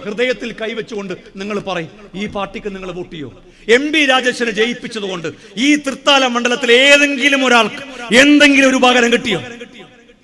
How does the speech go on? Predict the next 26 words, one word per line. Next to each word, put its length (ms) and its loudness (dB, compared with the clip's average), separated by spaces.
നിങ്ങൾ 180 -2
പറയുന്നില്ലേ 520 0
ഉമ്മൻചാണ്ടിയെ 520 -6
കുറിച്ച്? 300 -12
ഒറ്റ 180 -2
കാര്യം 200 4
ഞാൻ 160 0
പറയാം, 320 2
ഉമ്മൻചാണ്ടിയെ 440 0
കുറിച്ച് 240 -2
ഇവർ 200 4
നാട് 300 6
നീളെ 260 6
ഇപ്പോഴും 260 -4
പറയുന്ന 300 -2
ഒരു 160 -6
കാര്യമുണ്ട്. 360 -6
ഞാൻ 240 4
കഴിഞ്ഞ 220 2
ദിവസം 320 0
ആലുവയിൽ 320 4
കുറ്റവിചാരണ 600 0
സദസ്സിൽ 400 -4
സം-, 220 -6
പങ്കെടുത്തുകൊണ്ട് 520 0
സംസാരിക്കുമ്പോൾ 640 -4